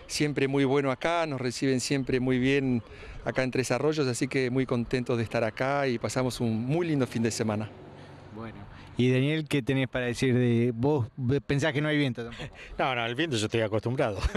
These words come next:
Speaker 3: <laughs> O sea, Tres Arroyos sin viento casi que no es Tres Arroyos. No, pero la verdad muy contento porque llevamos nueve años haciendo este torneo acá en Tres Arroyos y la verdad que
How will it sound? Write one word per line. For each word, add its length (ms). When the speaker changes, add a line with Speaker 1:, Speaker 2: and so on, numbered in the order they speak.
Speaker 3:
<laughs> 420
O 120
sea, 160
Tres 200
Arroyos 380
sin 120
viento 320
casi 260
que 120
no 80
es 80
Tres 180
Arroyos. 440
No, 180
pero 160
la 80
verdad 240
muy 120
contento 400
porque 360
llevamos 340
nueve 260
años 300
haciendo 340
este 160
torneo 360
acá 160
en 80
Tres 200
Arroyos 360
y 100
la 100
verdad 320
que 160